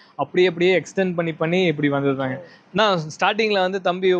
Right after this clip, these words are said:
Speaker 1: ரெண்டு மாடு வச்சு தான் ஸ்டார்ட் பண்ணாரு. இவ்வளவு ஆக்குனது வந்து தம்பி தாங்க.
Speaker 2: ரொம்ப ஹார்ட் ஒர்க் பண்ணிருக்காரு.
Speaker 1: அவரு ஹார்ட் ஒர்க்,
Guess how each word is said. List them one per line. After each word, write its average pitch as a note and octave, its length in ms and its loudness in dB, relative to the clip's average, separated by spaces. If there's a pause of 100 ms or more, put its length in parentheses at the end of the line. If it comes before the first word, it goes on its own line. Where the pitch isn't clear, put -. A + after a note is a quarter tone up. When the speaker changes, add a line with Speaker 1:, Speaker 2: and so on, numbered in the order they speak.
(340)
Speaker 1:
ரெண்டு G3+ 320 2
மாடு G#3 240 2
வச்சு F3 220 -2
தான் F3+ 360 4
ஸ்டார்ட் D#3 340 -4
பண்ணாரு. C#3+ 360 -6 (500)
இவ்வளவு F3 480 2
ஆக்குனது G3+ 360 2
வந்து F#3 220 0
தம்பி D3 280 -4
தாங்க. C3+ 220 -12
Speaker 2:
ரொம்ப D3+ 200 -8
ஹார்ட் C3+ 200 -4
ஒர்க் C3+ 200 -10
பண்ணிருக்காரு. G#2+ 440 -10
Speaker 1:
அவரு G3 500 4
ஹார்ட் G3+ 280 0
ஒர்க், G3+ 240 0